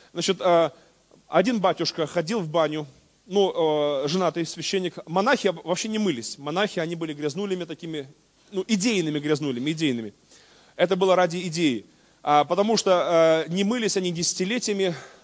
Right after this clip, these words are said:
а, и считалось это как бы формой угождения Богу, как бы. Представляете себе? Представляете себе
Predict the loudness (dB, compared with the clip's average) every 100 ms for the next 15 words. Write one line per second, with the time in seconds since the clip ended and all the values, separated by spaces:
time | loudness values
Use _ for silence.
0 | -6 -2 2 2 0 0 0 -2 -2 0
1 | 0 2 2 2 0 -4 -2 -2 -4 _
2 | _ -4 -2 0 0 -2 0 2 2 2
3 | 0 0 0 0 -2 -2 2 2 2 -2
4 | -10 -8 -10 -10 _ _ _ -6 -2 0
5 | 2 2 0 -4 -10 _ _ -2 0 2
6 | 0 0 0 0